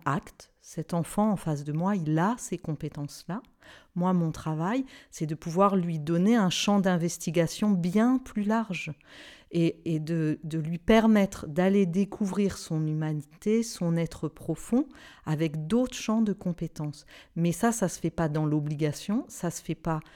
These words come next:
dans l'ici et maintenant tout de suite, ça se fait dans une temporalité qui va être longue, par exemple là, sur les un an, six ans. C'est pour ça que c'est très intéressant de travailler dans des classes d'âge mixées, parce que d'un coup, là,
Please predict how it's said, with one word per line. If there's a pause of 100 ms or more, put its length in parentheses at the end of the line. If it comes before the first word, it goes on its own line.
(200)
dans
l'ici
et
maintenant
tout
de
suite, (300)
ça
se
fait
dans
une
temporalité
qui
va
être
longue,
par
exemple
là,
sur
les (120)
un
an,
six
ans. (340)
C'est
pour
ça
que
c'est
très
intéressant
de
travailler
dans
des
classes
d'âge (440)
mixées, (360)
parce
que
d'un
coup,
là,